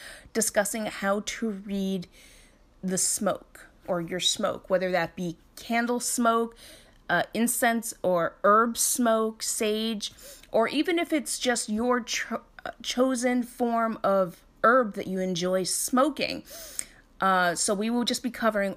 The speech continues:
all the topics of different types of smokes and how to read them. Um, but again, I hope you all have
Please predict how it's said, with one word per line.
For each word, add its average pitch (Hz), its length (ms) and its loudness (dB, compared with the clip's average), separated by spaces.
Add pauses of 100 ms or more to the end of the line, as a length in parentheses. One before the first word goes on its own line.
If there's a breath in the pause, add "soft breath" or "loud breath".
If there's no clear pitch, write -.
(120)
all 202 200 4
the 247 80 2
topics 208 540 -4
of 180 120 -6
different 220 320 -4
types 202 320 0
of 202 80 -6
smokes - 720 0
and 185 320 -2
how 196 380 0
to 190 180 -6
read 175 300 -4
them. 76 220 -6 (1200 loud breath)
Um, 160 520 -2 (1700 soft breath)
but 175 400 0
again, 185 260 0
I 165 100 -2
hope 196 180 -6
you 190 120 0
all 185 280 0
have 185 360 0